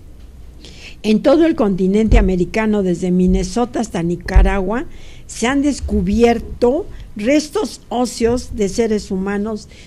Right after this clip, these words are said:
de una muy elevada estatura. Fíjese, entre siete y ocho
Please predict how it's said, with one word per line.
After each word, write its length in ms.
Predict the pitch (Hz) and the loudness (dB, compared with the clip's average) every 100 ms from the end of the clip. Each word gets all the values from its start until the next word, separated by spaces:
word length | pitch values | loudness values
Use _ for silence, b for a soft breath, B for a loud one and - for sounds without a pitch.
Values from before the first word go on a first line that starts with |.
| B | B
de 280 | 226 208 214 | 0 2 2
una 520 | 226 254 277 254 254 | 4 4 4 0 -2
muy 400 | - 220 285 254 | 0 4 4 4
elevada 440 | 226 180 180 202 196 | 2 2 0 0 -2
estatura. 760 | 190 190 180 202 208 226 233 330 - B B B B B | -4 -8 -8 -2 -2 0 -2 -6 -16 B B B B B
Fíjese, 580 | 311 330 359 - 285 - - | 0 2 0 0 -2 -4 -12
entre 460 | - 214 214 226 214 | -2 -2 -2 -2 -2
siete 720 | - - 269 254 - 254 247 | -4 0 0 0 0 -2 -2
y 180 | - 202 | -4 0
ocho 480 | 202 208 208 233 220 | 0 0 -4 -8 -8